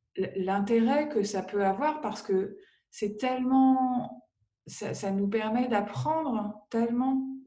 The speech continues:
sur, heu, le monde dans lequel on vit. Comment est-ce qu'on pourrait, heu, connaître, heu, tous les milieux sociaux, heu, heu, c-, c'est, moi je suis, évidemment il y a un biais, heu,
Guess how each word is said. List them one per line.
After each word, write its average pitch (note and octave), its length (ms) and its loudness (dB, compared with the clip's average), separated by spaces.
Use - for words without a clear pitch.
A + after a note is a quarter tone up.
sur, F#3+ 340 -6
heu, F#3 140 -2
le F#3+ 140 -2
monde A3+ 300 4
dans F#3+ 160 0
lequel G3 320 -4
on G3 200 -2
vit. A#3 280 -4
Comment C#4 220 -4
est-ce D#4+ 120 -4
qu'on A3+ 140 -2
pourrait, A#3 540 -2
heu, G3+ 60 -6
connaître, A3 580 -4
heu, F#3+ 200 -6
tous - 160 -6
les A3 180 2
milieux G#3+ 320 -2
sociaux, B3 880 -2
heu, G3 300 -2
heu, F3+ 880 -6
c-, - 160 -20
c'est, G3 640 -2
moi A3 180 -2
je A3+ 80 0
suis, G#3 340 -6
évidemment A3 480 2
il C#4+ 100 -2
y A3 40 0
a F#3+ 80 0
un F#3+ 80 0
biais, A#3 500 0
heu, F3+ 160 -2